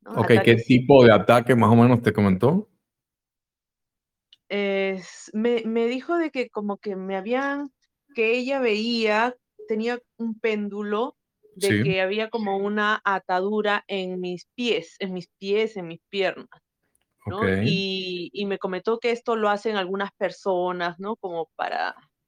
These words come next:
Speaker 1: para estancarte. Yo en realidad me quedé con, con un, un signo de interrogación, ¿no? Y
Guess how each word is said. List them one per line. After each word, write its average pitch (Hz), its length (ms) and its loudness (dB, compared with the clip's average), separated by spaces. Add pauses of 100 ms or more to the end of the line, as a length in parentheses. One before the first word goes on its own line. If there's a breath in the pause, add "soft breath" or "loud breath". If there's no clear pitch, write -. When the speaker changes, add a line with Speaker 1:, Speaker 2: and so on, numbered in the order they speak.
(120)
Speaker 1:
para 180 200 -2
estancarte. 170 1200 -2 (520 soft breath)
Yo 359 160 -2
en 453 80 2
realidad 311 340 2
me 339 120 -4
quedé 254 220 0
con, 254 240 -4 (280)
con 180 500 -2 (280)
un, 233 500 -4
un 226 200 -4
signo 240 260 -2
de 247 80 0
interrogación, 208 920 -2
¿no? 240 240 -2
Y 180 460 -8